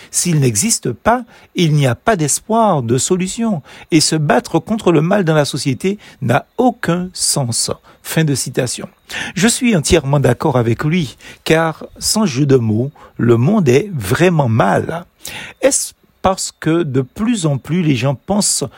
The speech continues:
comme le marquis de Sade que notre société est si complaisante envers le mal,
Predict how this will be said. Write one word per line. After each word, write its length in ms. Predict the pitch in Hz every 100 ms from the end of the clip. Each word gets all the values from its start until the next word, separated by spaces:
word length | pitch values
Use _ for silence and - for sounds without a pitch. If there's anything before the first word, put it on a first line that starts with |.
| -
comme 220 | - 139
le 100 | 131
marquis 420 | 127 139 135 - 139
de 140 | 117
Sade 600 | 101 - 233 240 107 - - - _
que 80 | 160
notre 240 | 156 170
société 880 | 156 240 226 - 165 - 330 - 185
est 60 |
si 340 | 165 - 214 202 -
complaisante 760 | 214 214 208 190 165 170 - 170 - -
envers 320 | 156 127 120
le 80 | 120
mal, 340 | 110 101 107